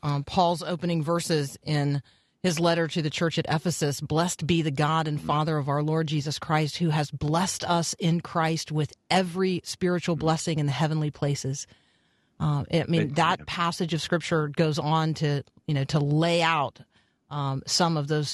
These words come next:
Speaker 1: spiritual blessings that we might account today, um, before the Lord in, in deepest gratitude, um, that indeed, I mean, we have been, we have been favored in this way.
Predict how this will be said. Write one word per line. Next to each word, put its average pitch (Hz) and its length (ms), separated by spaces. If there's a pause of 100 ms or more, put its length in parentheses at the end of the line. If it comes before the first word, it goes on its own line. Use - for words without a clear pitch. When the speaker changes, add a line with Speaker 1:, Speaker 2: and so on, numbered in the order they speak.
Speaker 1:
spiritual 160 380
blessings 151 400
that 127 160
we 156 100
might 151 300 (400)
account 156 420
today, 156 640
um, 143 420
before 160 420
the 151 100
Lord 143 420
in, 127 320 (120)
in 151 220
deepest 170 500
gratitude, 135 760
um, 139 260
that 143 220
indeed, 156 480 (100)
I 139 80
mean, 147 140
we 160 120
have 147 120
been, 151 280 (300)
we 180 100
have 156 120
been 165 140
favored 175 460
in 160 140
this 151 220
way. 147 240